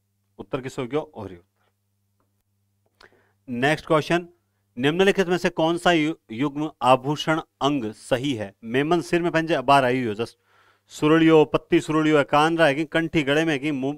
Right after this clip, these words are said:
मूंदड़ी कड़ाई में है कि, ओहो, तो देखते ही सबने पता लग गयो कि वो तो एकदम बिल्कुल गलत दे दियो। मूंदड़ी का-, कड़ाई में है, कान में पहने, बताओ, कट पहने, मूंदड़ी तो कौन पहने कड़ाई में?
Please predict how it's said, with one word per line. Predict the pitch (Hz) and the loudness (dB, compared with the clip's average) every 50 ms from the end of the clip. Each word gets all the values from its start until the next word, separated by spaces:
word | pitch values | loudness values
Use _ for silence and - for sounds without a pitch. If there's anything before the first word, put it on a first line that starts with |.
| - | -10
मूंदड़ी | 117 117 131 143 160 165 160 160 160 | -10 -6 -2 -2 -2 0 0 -2 -2
कड़ाई | 151 - 147 147 156 165 165 | -2 0 0 2 2 2 2
में | 151 131 | 0 -2
है | 117 | -4
कि, | 120 139 131 _ _ _ _ _ _ _ _ _ _ - | -6 -10 -12 _ _ _ _ _ _ _ _ _ _ -2
ओहो, | 117 113 95 85 101 101 107 113 117 117 - | -2 -2 -2 -2 -8 -10 -8 -8 -8 -8 -8
तो | 147 | -4
देखते | 143 180 214 233 - - 214 | 2 6 6 6 4 4 0
ही | 196 | 0
सबने | 165 - 165 165 170 | 2 0 -2 -2 -2
पता | 147 151 - - 143 | -4 -4 -4 -4 0
लग | 131 123 127 127 120 - | 2 2 2 2 -2 -4
गयो | 131 127 123 120 _ _ _ _ _ - | -4 -4 -4 -4 _ _ _ _ _ -4
कि | 131 | 0
वो | 131 131 135 | 0 0 0
तो | 135 147 | 0 0
एकदम | 139 139 127 135 151 139 | -2 -2 -2 -4 -6 -4
बिल्कुल | 127 135 131 131 - 160 156 156 156 147 _ _ _ _ _ _ | -2 -4 -4 -4 -4 -4 -4 -4 -4 -6 _ _ _ _ _ _
गलत | 117 104 117 131 135 127 | -10 0 2 2 2 2
दे | 107 110 107 101 | -2 -8 -8 -8
दियो। | 95 101 95 - _ _ _ _ _ _ _ _ _ _ _ _ _ 110 | -8 -14 -20 -20 _ _ _ _ _ _ _ _ _ _ _ _ _ -10
मूंदड़ी | 113 120 131 147 165 185 202 226 233 226 220 220 208 | -8 -6 -2 0 2 2 2 0 0 0 2 2 2
का-, | - - - 160 156 160 165 170 175 151 - - - - _ - | 0 0 -4 -2 0 0 2 0 -2 -4 -8 -16 -20 -20 _ -2
कड़ाई | 160 170 196 214 214 | 0 2 2 2 2
में | 208 185 170 | 2 2 2
है, | 175 180 | 2 2
कान | 175 - - 165 160 165 170 | 0 -2 0 0 2 2 2
में | 170 160 | -2 -2
पहने, | 139 151 143 143 131 | -2 -4 -4 -4 -4
बताओ, | 120 117 143 151 | -4 -2 -4 -4
कट | 147 160 151 | -4 -4 -6
पहने, | 143 151 143 127 117 107 101 _ | -6 -6 -6 -6 -8 -12 -14 _
मूंदड़ी | 120 113 123 143 156 156 160 151 156 143 | -14 -10 -8 -6 -6 -6 -6 -6 -8 -8
तो | - 135 | -10 -12
कौन | 113 117 123 123 | -12 -10 -10 -8
पहने | 123 151 160 151 | -8 -10 -10 -8
कड़ाई | - 131 127 120 113 | -10 -8 -10 -10 -10
में? | 110 98 | -12 -16